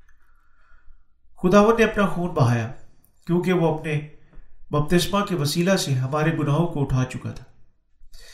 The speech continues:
بے رحمی سے ہماری جگہ پر گناہ کی سزا برداشت کی اور یوں ہمارے ان گناہوں کو مٹا دیا۔ متی کی انجیل تین باب اس کی پندرہ آیت،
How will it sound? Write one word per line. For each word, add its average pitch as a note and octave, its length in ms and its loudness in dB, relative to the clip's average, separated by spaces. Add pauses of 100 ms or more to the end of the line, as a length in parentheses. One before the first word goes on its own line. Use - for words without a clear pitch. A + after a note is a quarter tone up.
(240)
بے D#3+ 140 6
رحمی F#3 260 4
سے F#3+ 180 2
ہماری D#3+ 300 4
جگہ D#3+ 320 4
پر D3 160 2
گناہ D3 280 0
کی D#3+ 120 -4
سزا C3+ 300 -2
برداشت C3+ 440 0
کی F3 120 -2 (640)
اور D#3 140 0
یوں F3 220 2
ہمارے E3 400 4
ان D#3+ 200 -8
گناہوں D3+ 360 0
کو D3 120 -4
مٹا B2+ 320 0
دیا۔ G2+ 140 -8 (1200)
متی E3 260 4
کی G#3+ 160 2
انجیل G3+ 320 4
تین F#3 260 -2
باب E3 260 4
اس E3 120 -2
کی E3+ 120 -6
پندرہ D3+ 340 0
آیت، E3 200 -2